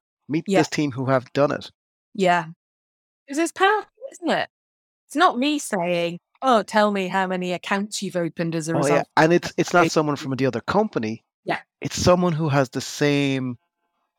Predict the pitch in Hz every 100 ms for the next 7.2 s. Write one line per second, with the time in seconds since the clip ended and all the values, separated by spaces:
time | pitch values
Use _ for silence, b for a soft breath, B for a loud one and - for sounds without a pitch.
0 | _ _ _ - 160 170 165 147 135 127
1 | 120 - _ - 151 156 143 - 123 -
2 | - - - 120 113 107 - _ _ _
3 | 110 120 101 101 104 87 95 - _ _
4 | _ 208 180 160 - _ 190 185 190 -
5 | 180 175 - _ 185 185 180 180 180 185
6 | 175 165 - 190 180 - 226 196 175 170
7 | - 196